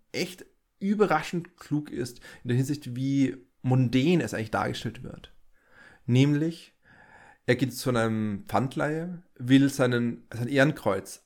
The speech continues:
verpfänden, weil er kein Geld mehr hat, weil er nicht mehr weiß, was er machen soll. Er ist einfach vollkommen an die Armutsgrenze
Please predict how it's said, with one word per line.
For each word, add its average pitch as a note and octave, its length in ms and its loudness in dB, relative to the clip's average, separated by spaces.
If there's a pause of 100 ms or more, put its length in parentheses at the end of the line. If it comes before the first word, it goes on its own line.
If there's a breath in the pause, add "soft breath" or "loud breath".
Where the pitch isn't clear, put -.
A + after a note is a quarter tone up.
verpfänden, A#2+ 580 -4
weil A#2+ 120 0
er A2+ 60 2
kein A#2 160 -6
Geld A2+ 220 -2
mehr A2 140 -8
hat, - 200 -12
weil G#2 100 -6
er A2+ 40 -2
nicht A#2 240 -6
mehr A#2 100 -4
weiß, G#2+ 240 -6
was G2+ 120 -12
er A2+ 40 -8
machen G#2 240 -8
soll. G#2 440 -10
Er G#2+ 60 -12
ist A2+ 100 -12
einfach A2 280 -14
vollkommen A#2 520 -8
an G#2+ 120 -8
die A2 100 -4
Armutsgrenze G#2+ 640 -6